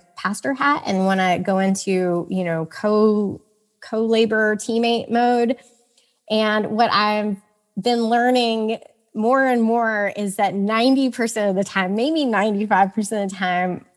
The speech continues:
Ike is wanting me to be in wife mode and listen and not give him, you know, answers. And so it, it has been hard. And, and even, um,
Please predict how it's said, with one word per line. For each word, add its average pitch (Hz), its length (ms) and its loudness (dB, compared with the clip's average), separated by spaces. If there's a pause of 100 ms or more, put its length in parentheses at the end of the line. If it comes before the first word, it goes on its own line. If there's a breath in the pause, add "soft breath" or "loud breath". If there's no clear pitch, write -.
Ike 202 200 4
is 196 140 2
wanting 196 500 0 (220)
me 202 200 0
to 185 60 2
be 190 120 0
in 175 200 -2
wife 196 320 4
mode 285 380 0 (220 loud breath)
and 196 400 0
listen 202 680 0
and 185 540 -2
not 190 240 0
give 185 160 0
him, 175 360 0
you 196 140 -2
know, 165 200 -2
answers. 214 640 -4 (420 loud breath)
And 226 100 0
so 262 220 2
it, 277 180 0
it 330 220 0
has 453 240 -4 (100)
been 381 100 -4
hard. 320 340 0
And, 233 280 0
and 247 140 -2
even, 285 580 0
um, 196 580 -2